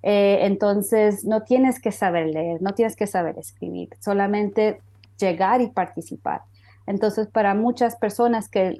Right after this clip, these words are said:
que, que le da esa dificultad, um, de aprender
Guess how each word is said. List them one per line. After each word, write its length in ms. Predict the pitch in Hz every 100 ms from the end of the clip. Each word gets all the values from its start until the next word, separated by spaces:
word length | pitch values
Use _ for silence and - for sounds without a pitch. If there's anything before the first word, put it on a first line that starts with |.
| -
que, 640 | - 185 175 170 165 156 - -
que 100 | 202
le 160 | 190
da 140 | 185 202
esa 220 | 202 214
dificultad, 920 | 208 202 202 - 170 - 190 214 240 _ - _ _ -
um, 280 | 190 185
de 80 | 185
aprender 720 | 175 185 175 175 196 226 233